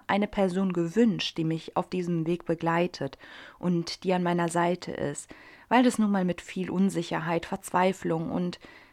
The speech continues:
halt auch so ein Stück weit in die Depression, bei den einen mehr, bei den anderen weniger reingehen kann.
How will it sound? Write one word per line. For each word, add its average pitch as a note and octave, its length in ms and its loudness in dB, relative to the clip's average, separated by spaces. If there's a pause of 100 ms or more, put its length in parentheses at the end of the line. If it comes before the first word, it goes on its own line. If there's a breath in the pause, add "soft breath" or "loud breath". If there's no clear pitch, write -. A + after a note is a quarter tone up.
(160 loud breath)
halt B3 220 0
auch D4+ 260 4
so C4+ 160 2
ein A#3+ 120 6 (520)
Stück - 360 0
weit A3+ 200 8
in A3 120 2
die G#3+ 120 0
Depression, G#3 1000 0
bei F#3 80 0
den F#3+ 160 0
einen G3 320 4
mehr, G3 160 2
bei F#3 100 0
den F3+ 160 -2
anderen F3+ 400 -2
weniger F#3+ 380 0
reingehen D3 600 -4
kann. C#3 380 -8